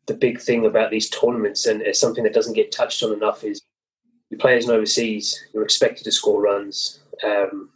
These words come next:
the standard of the tournaments are very, very good.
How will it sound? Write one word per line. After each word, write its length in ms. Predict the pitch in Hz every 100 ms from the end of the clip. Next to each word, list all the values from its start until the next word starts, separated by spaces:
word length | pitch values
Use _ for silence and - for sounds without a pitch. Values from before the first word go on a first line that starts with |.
| _
the 80 | 110
standard 380 | 110 - 120 120
of 40 |
the 80 | 107
tournaments 680 | 104 - 107 - 104 101 -
are 80 | 98
very, 240 | 101 101
very 220 | 101 98
good. 300 | 98 110 101